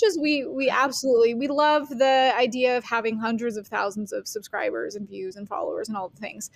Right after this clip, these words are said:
Um, but, like, is that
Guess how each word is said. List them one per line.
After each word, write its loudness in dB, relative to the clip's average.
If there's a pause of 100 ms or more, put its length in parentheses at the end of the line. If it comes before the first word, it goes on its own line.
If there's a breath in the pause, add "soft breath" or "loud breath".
(340 loud breath)
Um, -2 (260)
but, 4
like, 0 (340)
is 2
that 2